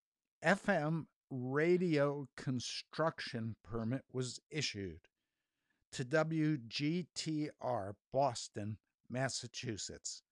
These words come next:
That first F M station, nineteen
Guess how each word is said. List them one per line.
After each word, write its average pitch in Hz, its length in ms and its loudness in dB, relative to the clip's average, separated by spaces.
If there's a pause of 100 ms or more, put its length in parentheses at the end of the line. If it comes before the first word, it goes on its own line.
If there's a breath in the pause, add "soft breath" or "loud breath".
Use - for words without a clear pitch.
(920)
That 110 140 -4
first 147 600 -2
F 135 220 -6
M 131 180 -2
station, 95 640 -8 (1040)
nineteen 120 500 -4